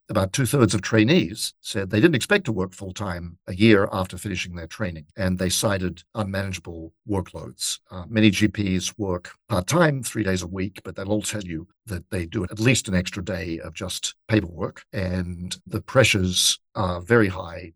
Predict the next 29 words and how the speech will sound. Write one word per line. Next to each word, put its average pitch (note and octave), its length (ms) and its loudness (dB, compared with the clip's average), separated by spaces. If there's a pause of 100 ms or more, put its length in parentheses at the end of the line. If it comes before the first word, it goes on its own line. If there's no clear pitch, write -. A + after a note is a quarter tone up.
(120)
due F2+ 120 -8
to, F2 500 -10
again, G2 280 0
the E2 180 -8
aging, F#2 500 -4
sicker G#2+ 280 -2
population, G2+ 760 0
but G2 160 -12
also F#2 560 -6 (220)
the E2 140 -8
pressure F#2 380 -2
to F#2 100 -12
see F2 500 -6 (120)
a G#2 80 -6
lot F#2+ 220 -2
of E2+ 100 -4
patients E2+ 560 -6
in F2 80 -10
a F2 40 -14
single F#2 360 -8
day, F#2+ 360 0
and F#2 140 0
they F#2 60 4
just F#2+ 240 -8
don't G2+ 180 -2
feel G2+ 240 2
they G2 160 -4
can G2+ 320 -6
treat - 480 2